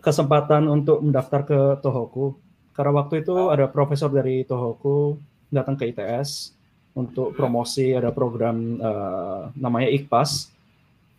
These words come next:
Speaker 1: ikpas itu apa ya?
Speaker 2: Hmm.
Speaker 1: International Graduate Program for Advanced Science, kalau nggak salah.
Speaker 2: Hmm.
Speaker 1: Terus itu, eh, itu, eh, kayak gabungan antara S dua dan S tiga gitu. Jadi masuk S dua langsung lanjut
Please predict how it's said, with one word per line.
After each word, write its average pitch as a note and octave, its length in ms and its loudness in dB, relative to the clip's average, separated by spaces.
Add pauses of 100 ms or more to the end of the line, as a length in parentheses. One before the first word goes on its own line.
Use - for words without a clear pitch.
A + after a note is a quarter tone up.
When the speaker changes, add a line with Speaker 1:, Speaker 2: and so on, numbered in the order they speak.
(300)
Speaker 1:
ikpas A#2+ 380 -10
itu C#3 100 0
apa B2 160 -2
ya? G#2+ 80 -2
Speaker 2:
Hmm. A2+ 80 -6
Speaker 1:
International B2 480 -2
Graduate A#2 320 -2
Program B2 240 -6
for A#2+ 240 -4
Advanced A#2 320 -6
Science, D#3 400 -2
kalau B2+ 160 -2
nggak A#2 80 -6
salah. A2+ 220 -10 (1120)
Speaker 2:
Hmm. C3+ 200 -18 (140)
Speaker 1:
Terus C#3+ 240 2
itu, C#3+ 160 6
eh, C#3 380 6 (100)
itu, D#3 120 0 (260)
eh, C3 760 2 (640)
kayak C3 160 -2
gabungan C3 320 2
antara C#3 220 2
S C#3+ 100 -4
dua B2+ 140 2
dan B2 100 -4
S - 140 -4
tiga B2+ 240 2
gitu. D3 400 0
Jadi B2+ 480 -4 (100)
masuk C3+ 300 -4
S A#2+ 160 -6
dua C#3+ 240 0
langsung C3 260 -4
lanjut A#2 160 -4